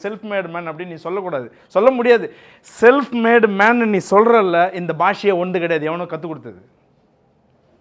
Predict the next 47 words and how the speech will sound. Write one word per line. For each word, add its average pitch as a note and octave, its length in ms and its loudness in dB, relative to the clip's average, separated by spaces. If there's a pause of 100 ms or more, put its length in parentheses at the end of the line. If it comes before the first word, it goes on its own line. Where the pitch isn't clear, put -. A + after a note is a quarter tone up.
(260)
நீ G3+ 100 -2
போட்டிருக்கிற C4 500 4
இந்த A#3 320 2
குர்தா - 20 6
ஒன்று A3 200 0
கிடையாது, G3 260 -2
எவனோ G#3 220 -2
பண்ணி G#3 200 -4
கொடுத்தது. D3+ 420 -10 (300)
There A3+ 140 2
is F3 120 -2
nobody C#4+ 360 2
who B3+ 100 -2
self-, B3 420 -2 (180)
"இல்ல C#4+ 240 2
பரமா, C4+ 40 4
நான் C4 200 2
செல்ஃப் B3+ 260 2
மேட்." A3+ 80 -4
டேய், G#3+ 200 2
நீ G#3+ 140 -4
பிறக்கும்போது A#3 720 -2
உனக்கு G#3 440 -6
பின்னாடி A#3+ 300 -2
கழுவி A#3 300 -2
விட்டது G#3 300 -6
ஒரு G3 120 0
ஆயா. E3+ 520 0 (160)
எப்போ? F#3 300 -4
நீ F3+ 100 -6
குட்டி G3+ 200 -6
பையனா F#3+ 240 -4
இருக்கும்போது. D3+ 400 -6
You - 20 -8
are A3 40 -6
not A3 80 -6
a G3 140 -8
self-made F#3+ 280 -10
man. B2+ 200 -12 (300)
There F#3 140 0
is D3 120 -12
nobody D4+ 300 2
in C4+ 120 -2
the A#3+ 60 4
world G#3 260 -2
self-made F#3 400 -10
man. G2 120 -20